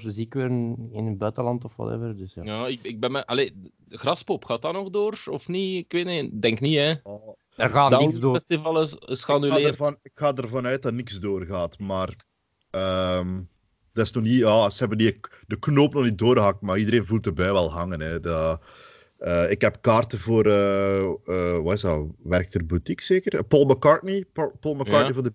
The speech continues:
Speaker 3: van de Beatles. Hier zie ik hem, eh, connectie, Dewey. Eh,
Speaker 1: Connectie, Dewey.
Speaker 2: En ik
Speaker 3: eh,
Speaker 2: kaart ook niet.
Speaker 3: maar ik ga ervan uit dat dat,
Speaker 2: <laughs>
Speaker 3: ehm, grote festivals met internationale artiesten, dat dat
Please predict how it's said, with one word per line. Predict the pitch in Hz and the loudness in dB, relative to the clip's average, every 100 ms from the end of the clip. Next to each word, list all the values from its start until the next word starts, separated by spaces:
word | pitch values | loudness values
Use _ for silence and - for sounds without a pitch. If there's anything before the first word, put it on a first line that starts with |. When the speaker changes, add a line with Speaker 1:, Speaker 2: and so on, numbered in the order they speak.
| _ | _
Speaker 3:
van | - 127 | -10 -6
de | 110 | -4
Beatles. | 127 120 98 - - _ _ - | -4 -4 -6 -10 -16 _ _ -10
Hier | 120 | -8
zie | 101 | -6
ik | 90 | -2
hem, | 110 110 | 0 0
eh, | 101 87 _ _ _ _ - | -4 -10 _ _ _ _ -2
connectie, | 135 160 - 107 | 0 2 0 -2
Dewey. | 107 95 87 - | 0 -2 -4 -6
Eh, | 98 98 98 98 98 95 _ _ - | 0 2 4 4 2 -2 _ _ -6
Speaker 1:
Connectie, | 233 240 240 - 214 220 | 0 2 2 -2 -2 -2
Dewey. | 190 208 202 202 202 _ _ _ _ _ _ _ - | -2 -2 0 -2 -4 _ _ _ _ _ _ _ 0
Speaker 2:
En | 110 | 2
ik | 107 | 4
Speaker 3:
eh, | 104 | 6
Speaker 2:
kaart | 151 151 | 4 4
ook | 143 151 | -2 -6
niet. | - 135 110 _ - - - | -4 -6 -6 _ -20 -20 -6
Speaker 3:
maar | 107 110 | 0 2
ik | 110 - | 0 0
ga | 117 107 | 0 2
ervan | 95 101 90 | 2 0 0
uit | 92 120 | 0 -2
dat | 95 | -4
dat, | 110 90 92 | -2 -4 0
Speaker 2:
<laughs> | |
Speaker 3:
ehm, | 87 87 85 82 78 - _ _ _ _ | 0 2 0 -2 -10 -14 _ _ _ _
grote | _ - 113 117 107 | _ -4 -2 0 -2
festivals | 117 104 110 - 104 113 - | -2 -2 -4 0 0 0 -2
met | 110 98 95 | 0 0 0
internationale | 110 95 101 - 110 95 98 | -2 -2 -4 -2 -2 2 2
artiesten, | 85 113 104 - | 2 -4 -4 -2
dat | 95 85 | -2 0
dat | 92 90 87 87 82 | 2 2 4 2 0